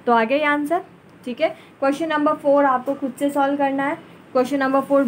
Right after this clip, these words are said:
बहुत ईजी है, क्या दिया है? A minus B और A plus B, यही वाला formula है ये, तो ये ए स्क्वायर माइनस बी स्क्वायर लग जाएगा।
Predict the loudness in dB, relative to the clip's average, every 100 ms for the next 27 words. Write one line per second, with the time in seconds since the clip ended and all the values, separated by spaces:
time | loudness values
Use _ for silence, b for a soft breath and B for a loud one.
0 | 0 0 0 2 0 2 2 2 0 -6
1 | -2 0 0 0 0 0 -4 -8 B B
2 | -4 0 2 2 2 0 0 0 0 0
3 | 0 2 2 0 -2 -4 -8 -10 -14 -20
4 | -6 0 2 2 2 2 0 0 0 0
5 | 0 -2 -4 -2 -2 2 2 2 0 0
6 | 0 0 -2 -2 -4 -4 -6 -2 0 0
7 | -2 0 0 0 -2